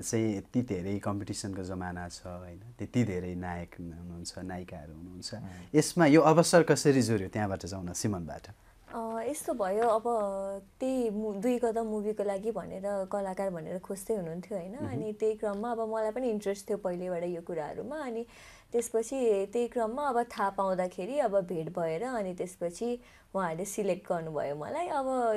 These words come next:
Speaker 3: यो चाहिँ यस्तो भन्छु, कम्पिटिसनको जमाना त छँदैछ,
Speaker 1: अहँ।
Speaker 3: तर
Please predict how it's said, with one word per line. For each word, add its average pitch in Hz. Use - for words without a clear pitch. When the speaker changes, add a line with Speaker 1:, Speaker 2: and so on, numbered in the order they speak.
Speaker 3:
यो 262
चाहिँ 262
यस्तो 262
भन्छु, 190
कम्पिटिसनको 214
जमाना 196
त 208
छँदैछ, 208
Speaker 1:
अहँ। 240
Speaker 3:
तर 220